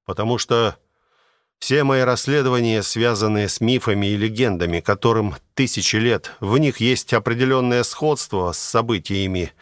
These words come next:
происходящими прямо сейчас, но никто этого не замечает, кроме меня.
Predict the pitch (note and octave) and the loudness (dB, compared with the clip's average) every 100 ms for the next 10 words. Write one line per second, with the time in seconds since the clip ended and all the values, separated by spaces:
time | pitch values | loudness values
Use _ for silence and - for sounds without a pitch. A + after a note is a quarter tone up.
0 | - _ - G#2 G#2 - A2 G#2 F#2 G#2+ | -20 _ -2 0 0 0 2 2 2 0
1 | G2 G#2 G#2 F#2+ A#2 - G2+ - A2+ A2+ | 0 2 0 0 -2 0 0 2 2 2
2 | G#2+ A2+ - C3 - A2 G#2 G2+ G#2+ A2 | 0 -2 -2 -2 0 -2 0 -2 0 0
3 | A2+ - C3 F#2+ A2+ G#2 F#2+ G2+ A#2 A2 | 0 0 0 0 -2 -2 -2 -2 -2 -2
4 | D2+ | -4